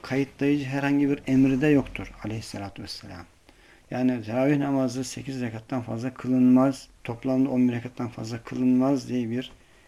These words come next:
kayıtlaması da olmadığı için ve bu mübarek günlerde Allah'a ibadetle yaklaşılacak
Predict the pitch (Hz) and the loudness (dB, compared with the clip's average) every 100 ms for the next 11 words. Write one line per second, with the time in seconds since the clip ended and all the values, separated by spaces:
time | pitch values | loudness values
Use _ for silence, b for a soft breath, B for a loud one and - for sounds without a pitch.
0 | b - 127 127 - 127 123 - 135 143 | b 0 0 0 0 2 2 -2 -2 2
1 | 151 135 117 120 107 120 127 _ _ - | 4 4 2 -4 -6 -10 -12 _ _ -6
2 | 123 120 127 131 117 113 113 123 123 - | -6 0 0 0 -4 -4 -2 -2 -4 -4
3 | 117 120 131 110 107 - B B B B | -2 0 0 -2 -8 -12 B B B B
4 | B 117 117 117 131 139 b b - 117 | B -6 -2 0 0 -2 b b -8 -4
5 | 123 127 147 - 123 113 113 - - - | -2 -2 -4 -4 -4 -4 -6 -12 -10 -6
6 | 120 131 | -2 -2